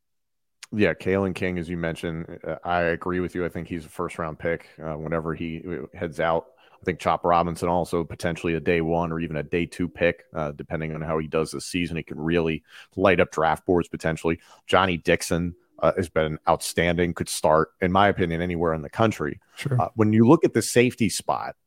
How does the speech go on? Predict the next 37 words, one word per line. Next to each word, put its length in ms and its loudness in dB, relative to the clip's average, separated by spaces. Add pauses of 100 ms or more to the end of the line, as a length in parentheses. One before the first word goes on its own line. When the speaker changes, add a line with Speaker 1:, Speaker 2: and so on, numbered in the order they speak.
(140)
Speaker 1:
you 100 -2
know, 100 0
the 60 -2
last 320 4
two 100 -2
seasons, 360 0
I 80 -2
touched 280 -2
on 200 -2
it 40 -6
a 40 -8
few 160 -8
minutes 260 0
ago, 240 0
is 80 -4
that 200 0 (480)
y-, 180 -6 (100)
Jaquan 480 4
Brisker 360 4
departs. 600 -2 (340)
Uh, 360 2
you 180 -4
had 160 2
to 60 2
rotate 560 4
Jonathan 440 0
Sutherland 560 2
from 300 -2
more 220 -2
of 80 -4
a 40 -8
safety 460 0
role 360 2
to 160 -4
a 80 -2
linebacker 720 -2
role. 340 -6